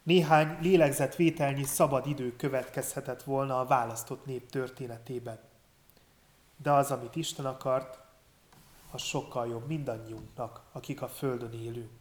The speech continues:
Jézus megteremtette a szabad létezés lehetőségét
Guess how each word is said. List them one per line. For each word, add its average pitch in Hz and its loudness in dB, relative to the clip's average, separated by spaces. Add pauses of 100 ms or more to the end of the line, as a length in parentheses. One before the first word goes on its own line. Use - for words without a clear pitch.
(1120)
Jézus 156 0
megteremtette 131 -4
a 131 0
szabad 147 0
létezés 120 -6
lehetőségét 123 -6